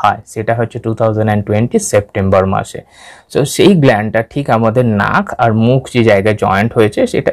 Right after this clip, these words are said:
এখানে নয়, এর ভিতরে একদম যে জায়গায় জয়েন্ট হয়েছে, সেটাকে বলা হয় টিউবেরিয়াল, আহ, স্যালাইভারি গ্ল্যান্ড। So চতুর্থ পেয়ার যেটা এলো, সেটা হচ্ছে টিউবেরিয়াল স্যালাইভারি গ্ল্যান্ড। এটা টিউবেরাস, টোরাস টিউবেরিয়াস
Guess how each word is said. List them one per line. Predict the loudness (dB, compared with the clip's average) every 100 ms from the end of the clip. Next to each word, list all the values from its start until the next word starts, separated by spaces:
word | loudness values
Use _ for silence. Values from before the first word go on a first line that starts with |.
| 0
এখানে | 2 2 2
নয়, | 0 0
এর | -2 -4
ভিতরে | -4 -2 2 4
একদম | 2 2 2 4 4
যে | 4
জায়গায় | 4 4 0 0
জয়েন্ট | -2 -2 -2
হয়েছে, | -2 -2
সেটাকে | -4 -6 -4 -4
বলা | 0 4 4 4
হয় | 0 0 -14 _ _ _ _ 2
টিউবেরিয়াল, | 4 4 4 6 6 4 2
আহ, | -2 _ _ _ -12 -10 -10 -4
স্যালাইভারি | -2 0 0 0 -2 -2
গ্ল্যান্ড। | -2 -2 -6 _ _ _ _ _
So | -8 -8 _
চতুর্থ | -2 2 0 0 -2
পেয়ার | 2 2 2
যেটা | -2 0 2
এলো, | 4 4 2 2 _
সেটা | -10 -2
হচ্ছে | -2 -2 -4 -6 _
টিউবেরিয়াল | 0 4 4 4 2
স্যালাইভারি | 2 -2 -2 0 0 0
গ্ল্যান্ড। | 2 2 0 -8 -6
এটা | 0 0 2
টিউবেরাস, | 4 6 6 6 6 2 -6
টোরাস | 0 4 4 2 -12 _
টিউবেরিয়াস | 0 4 4 4 4 4